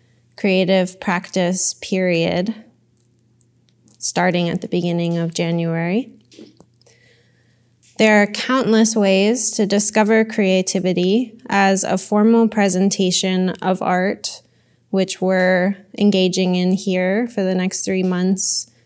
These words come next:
ceramics, painting, sculpture, music. And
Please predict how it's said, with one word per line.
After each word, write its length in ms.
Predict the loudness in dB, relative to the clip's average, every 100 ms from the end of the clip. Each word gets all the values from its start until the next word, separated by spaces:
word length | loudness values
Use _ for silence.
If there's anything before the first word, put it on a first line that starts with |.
| -8
ceramics, 720 | -2 0 0 0 0 -2 -4
painting, 560 | -2 0 0 0 0
sculpture, 680 | -2 -2 -4 -6 -6 -4 -2
music. 680 | -2 -2 0 -2 -4 -8 -20 _ _ _ _ _ _ _ _ _ _ _ _ _ _ _ _ _ _ _ -18 -16 -16 -20 -20 -20 _ _ _ 0
And 760 | 2 4 6 6 6 4 4